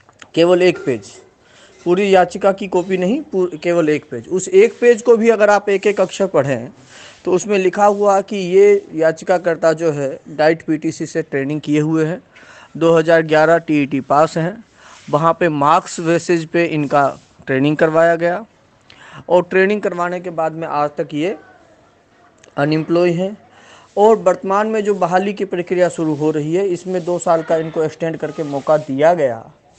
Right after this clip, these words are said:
और जो vacant position है पहले उस पर इनको लिया जाए और जो बची seat हो उस पर दूसरों की हो।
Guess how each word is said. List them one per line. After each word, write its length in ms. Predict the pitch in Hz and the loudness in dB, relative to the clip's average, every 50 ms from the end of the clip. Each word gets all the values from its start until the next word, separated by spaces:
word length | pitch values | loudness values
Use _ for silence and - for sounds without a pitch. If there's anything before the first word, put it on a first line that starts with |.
| _ - - - - - - - - - - - - | _ -20 -20 -20 -20 -20 -20 -20 -20 -20 -14 -4 2
और 480 | 208 220 233 254 262 254 - - _ _ _ _ _ _ _ _ _ _ _ _ _ _ _ _ _ _ _ _ - 196 | 4 6 6 6 4 2 -2 -12 _ _ _ _ _ _ _ _ _ _ _ _ _ _ _ _ _ _ _ _ -12 -10
जो 240 | 160 160 226 247 | -2 4 4 4
vacant 540 | 240 185 180 202 202 202 240 240 269 254 254 | 4 4 2 2 2 4 4 2 2 2 0
position 500 | 269 240 220 196 208 208 - 240 220 214 | 2 2 2 2 0 -4 -4 -2 -2 0
है 100 | 220 240 | 0 -2
पहले 460 | - - - 220 196 202 208 226 247 | -2 0 2 2 2 4 4 4 4
उस 380 | 254 254 - - 214 214 - - | 4 4 0 -4 -8 -8 -8 -4
पर 220 | - - 262 269 | 0 2 2 2
इनको 440 | 262 - 214 208 208 226 220 269 269 | 2 0 -2 -2 -2 0 2 4 4
लिया 340 | 254 240 226 220 214 190 175 | 4 4 4 4 4 4 4
जाए 340 | 143 139 131 127 131 180 214 - - - - - - | 4 2 0 0 -2 -4 -6 -10 -10 -10 -6 -2 0
और 80 | 190 | 0
जो 180 | 185 180 220 208 | 2 4 2 2
बची 360 | 190 196 196 202 - 254 254 | 4 2 0 0 -2 -6 -6
seat 280 | 220 - 226 220 208 196 | -4 -2 -4 -4 -2 0
हो 200 | 185 247 262 - 214 | 0 0 0 0 -2
उस 180 | 208 - - | -6 -6 -2
पर 160 | - 247 240 | 2 4 4
दूसरों 400 | 214 190 196 196 - - 175 160 | 4 2 0 -6 -4 -2 -2 -2
की 160 | - - 135 110 | -2 -2 -8 -10
हो। 160 | 104 107 | -10 -12